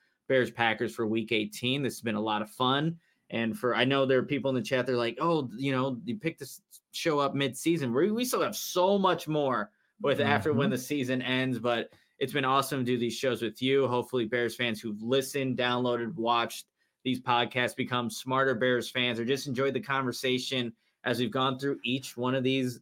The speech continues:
Speaker 1: these games here. But let's see how it all plays out in Lambeau Field. I know we're gonna be on the edge of our seats watching, as, as many of these Bears fans are,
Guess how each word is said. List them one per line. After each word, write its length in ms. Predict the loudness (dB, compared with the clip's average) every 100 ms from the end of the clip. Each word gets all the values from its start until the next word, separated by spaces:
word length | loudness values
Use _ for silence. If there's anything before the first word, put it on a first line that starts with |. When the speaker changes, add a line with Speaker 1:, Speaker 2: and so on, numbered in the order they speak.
| -4
Speaker 1:
these 180 | -4 -2
games 380 | 0 0 0 -2
here. 180 | -4
But 320 | -2 -2 -4 -6 _ _ _
let's 160 | -4 -2
see 160 | 0 2
how 160 | 4
it 80 | 4
all 140 | 2
plays 300 | 2 0 2
out 340 | 4 4 2 -2 _ _ _ _ -6
in 220 | -4 -2
Lambeau 440 | 0 2 2 2
Field. 580 | 2 2 4 2 0 -4 -2
I 80 | 0
know 160 | 2
we're 140 | 2 2
gonna 120 | 2
be 120 | 2
on 100 | 2
the 120 | 2
edge 180 | 2 2
of 80 | 2
our 100 | 2
seats 360 | 0 -2 -2 0
watching, 580 | 2 2 0 -2 0
as, 160 | 0 0 0
as 180 | 0 -2 -4
many 280 | -2 0 0
of 40 |
these 160 | 0 0
Bears 240 | 0 0
fans 320 | 0 -2 0
are, 480 | 0 2 4 4 0